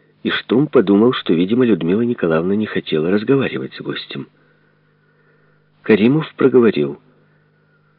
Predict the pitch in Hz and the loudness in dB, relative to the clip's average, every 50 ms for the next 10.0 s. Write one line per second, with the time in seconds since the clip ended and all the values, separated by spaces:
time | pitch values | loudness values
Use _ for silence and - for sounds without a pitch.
0 | _ _ _ _ _ _ _ _ - - 147 - - 104 110 104 98 95 - - | _ _ _ _ _ _ _ _ -6 -6 -6 -2 0 2 2 2 2 0 0 0
1 | 98 95 90 - - 127 127 - - - - - - - 78 76 76 - - 85 | 0 0 0 2 2 0 2 0 -2 -6 -6 -6 -4 -2 -2 -2 -2 -2 -2 -2
2 | 78 78 87 104 151 - - - - - - 60 62 - - _ _ _ _ _ | 0 2 2 2 0 -2 -8 -12 -10 -10 -10 -10 -12 -16 -20 _ _ _ _ _
3 | - 80 80 95 85 73 76 71 67 67 67 65 - - _ _ _ _ _ _ | -2 2 2 2 2 2 0 -2 -2 -2 -4 -4 -6 -10 _ _ _ _ _ _
4 | _ _ _ _ - - 123 - - 120 - 123 117 110 101 87 - - - 82 | _ _ _ _ 0 0 0 0 -2 -2 -2 -2 0 0 -2 -4 -4 -8 -6 -6
5 | 80 78 78 85 - - - 85 - - 76 67 - - - - - _ _ _ | -4 -4 -4 -6 -6 -6 -6 -6 -4 -4 -4 -4 -6 -10 -14 -16 -18 _ _ _
6 | _ _ _ _ _ _ _ _ - - - - 101 95 87 - 117 131 131 120 | _ _ _ _ _ _ _ _ -20 -6 -2 2 2 2 2 4 4 4 4 4
7 | 101 90 85 85 90 - - - 92 92 - - 95 87 85 - - 92 82 82 | 0 -2 0 0 0 -2 -2 -4 -6 -4 -4 -6 -6 -8 -8 -6 -6 -6 -4 -4
8 | 80 73 69 65 64 65 - _ _ _ _ _ _ _ _ _ _ _ _ _ | -4 -6 -6 -6 -10 -12 -16 _ _ _ _ _ _ _ _ _ _ _ _ _
9 | _ _ _ _ - 85 - - 107 107 98 - - 104 95 104 104 - - | _ _ _ _ -6 -6 -2 -2 0 0 0 0 0 2 4 4 2 2 -2